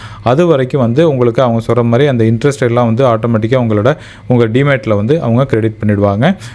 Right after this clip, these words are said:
So இப்படி நீங்க பாண்டை நீங்க பர்ச்சேஸ் பண்ண முடியும். இதுல பாத்தீங்கன்னா இந்த பாண்ட் வந்து ரெண்டாயிரத்தி இருபத்தேழுல வந்து மெச்சூரிட்டி ஆகுது டிசம்பர்ல. அதுல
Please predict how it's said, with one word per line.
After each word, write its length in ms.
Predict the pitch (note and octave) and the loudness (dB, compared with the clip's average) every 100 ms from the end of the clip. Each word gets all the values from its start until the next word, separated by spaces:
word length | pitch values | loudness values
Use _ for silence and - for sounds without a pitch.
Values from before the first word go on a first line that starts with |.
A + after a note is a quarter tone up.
| - D#3 | -4 0
So 60 | C#3 C3 | 0 0
இப்படி 260 | - F3 C#3 | -2 0 0
நீங்க 160 | B2 C3 A#2 | 0 0 0
பாண்டை 240 | A#2 A2+ | 0 0
நீங்க 120 | G#2 G2 | 0 -2
பர்ச்சேஸ் 280 | G2+ A2 - | -4 -6 -2
பண்ண 120 | G#2+ G2+ | -2 0
முடியும். 260 | G#2 A2 A#2+ | 2 0 2
இதுல 180 | D3 E3 C#3 | 2 2 0
பாத்தீங்கன்னா 320 | B2 B2+ C3+ B2+ C3 | -2 -2 -2 -4 -4
இந்த 140 | B2 A2+ A#2+ | -2 0 0
பாண்ட் 200 | B2 A#2 | 0 0
வந்து 160 | A2+ C#3 | 2 0
ரெண்டாயிரத்தி 340 | B2 B2+ B2 A#2 | 2 0 0 0
இருபத்தேழுல 480 | A#2+ C#3 C3+ A2+ G#2+ G2+ | 2 0 0 0 2 2
வந்து 160 | C3+ E3 - - - - B2 | 0 -2 -12 -20 -8 0 2
மெச்சூரிட்டி 360 | A#2 B2 A2+ G#2+ | 2 0 2 0
ஆகுது 160 | G2+ C#3 A2+ | 2 0 0
டிசம்பர்ல. 480 | A#2+ A2 G#2 A2+ G#3 - - A#2+ | -2 0 2 2 0 -4 -8 -2
அதுல 160 | D3+ | 2